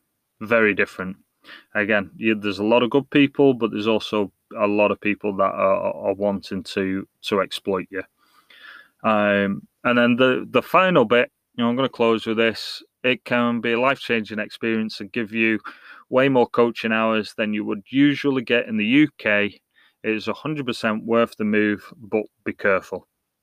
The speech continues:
Yeah, and again, like, I'm, I'm here talking today from, from Houston, Texas, um,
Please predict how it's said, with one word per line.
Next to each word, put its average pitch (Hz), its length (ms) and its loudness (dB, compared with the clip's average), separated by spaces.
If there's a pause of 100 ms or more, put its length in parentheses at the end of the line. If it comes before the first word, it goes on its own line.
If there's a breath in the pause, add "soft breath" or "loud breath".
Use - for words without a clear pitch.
(920)
Yeah, 113 220 0 (260)
and 123 480 2 (1000)
again, 110 400 0 (220)
like, 107 320 -2
I'm, 139 480 -2 (360 loud breath)
I'm 127 200 0
here 123 380 0
talking 117 580 -2
today 107 400 -2
from, 101 640 -8
from 101 260 -8
Houston, 113 680 -6 (180)
Texas, - 640 -4 (480 loud breath)
um, 95 720 -4